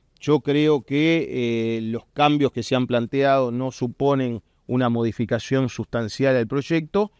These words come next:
ni levantan, eh, el grueso de los cuestionamientos en estos tres aspectos que les planteaba, vinculados a temas técnicos ambientales. La salinidad es un dato de la realidad allí en Arasatí, en el Río de la Plata.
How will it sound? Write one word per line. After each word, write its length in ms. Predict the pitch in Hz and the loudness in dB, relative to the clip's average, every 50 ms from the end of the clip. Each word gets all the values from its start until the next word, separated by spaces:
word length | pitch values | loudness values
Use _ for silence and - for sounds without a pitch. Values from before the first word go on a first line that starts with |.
| _ _ _ - | _ _ _ -10
ni 240 | 113 120 139 151 165 | -6 -4 -2 -2 0
levantan, 800 | 180 170 151 147 151 156 160 165 - 185 180 180 180 180 170 160 | 0 2 2 2 2 0 0 0 0 2 2 2 2 0 -2 -2
eh, 600 | 120 - 127 127 123 123 120 120 120 117 117 110 - | -2 -2 0 0 2 2 2 0 0 0 -2 -4 -4
el 200 | - 120 120 120 | -4 -4 -2 -2
grueso 400 | 120 131 147 165 160 - 185 180 | 0 2 2 2 2 2 0 0
de 40 | 156 | 2
los 120 | 139 123 | 0 0
cuestionamientos 720 | - 117 - - 120 120 120 123 131 151 170 185 175 - | -2 -4 -4 -2 -2 0 0 0 0 0 0 0 0 0
en 120 | 131 120 127 | 0 0 0
estos 400 | 135 - - 135 - - - - _ _ _ _ _ _ - | 0 0 -2 -4 -4 -6 -10 -18 _ _ _ _ _ _ 2
tres 280 | 151 151 165 - - | 2 4 4 4 2
aspectos 480 | 147 131 - - 151 147 - - 139 - | -2 -2 0 0 0 2 2 0 0 0
que 140 | - 123 113 | 0 -2 -2
les 140 | 113 107 | -2 -4
planteaba, 880 | - - 113 113 113 - 139 156 180 185 196 196 180 165 147 131 123 113 117 | -4 -4 -4 -4 -4 -4 -2 -2 0 0 2 2 2 2 2 0 0 -2 -6
vinculados 760 | 113 107 104 117 117 117 117 - 120 120 127 135 131 120 - | -8 -8 -6 -4 -4 -4 -4 -4 -4 0 2 2 2 0 0
a 100 | 120 110 | -4 -6
temas 300 | - - 131 123 113 - _ | -4 -2 -2 -2 -4 -4 _
técnicos 460 | - 139 135 131 123 117 117 101 - | -2 0 0 0 0 -2 -4 -4 -4
ambientales. 760 | 113 110 110 113 113 117 - 165 170 180 196 202 202 185 - _ _ _ _ _ | -4 -4 -2 -2 -4 -4 -2 0 0 2 2 0 -2 -4 -6 _ _ _ _ _
La 160 | - - 123 110 | -6 -4 -4 -4
salinidad 840 | - - 123 123 120 120 117 120 120 123 139 143 143 143 139 135 - _ _ _ _ _ | -2 -2 -2 0 0 0 -2 -2 0 0 2 4 4 2 2 0 -4 _ _ _ _ _
es 280 | - 131 135 131 - - | -2 -2 -2 -2 -2 -4
un 280 | 123 117 113 113 113 | -4 -2 -2 -2 0
dato 340 | 113 139 147 131 - 131 123 | 2 2 0 0 0 -2 -2
de 80 | 120 117 | 0 -2
la 120 | 113 113 | -2 -2
realidad 460 | 113 117 117 110 113 117 120 131 139 139 | -4 -4 -4 -4 -2 0 0 2 2 2
allí 280 | 127 - - 127 127 | 0 0 -2 -2 0
en 100 | 123 117 | 0 0
Arasatí, 480 | 110 113 113 107 - 113 107 - 135 131 | -2 -2 -4 -4 -4 -6 -6 -4 -2 -2
en 60 | 120 | -2
el 120 | 120 113 | -2 -4
Río 580 | 110 117 120 117 117 117 113 113 110 110 110 107 | -4 -2 -2 0 0 0 0 -2 -2 -2 -2 -2
de 100 | 107 107 | -2 -2
la 140 | 110 110 104 | -2 -4 -2
Plata. 500 | - 156 170 180 185 - 202 208 214 | -2 0 0 0 0 0 -2 -2 -2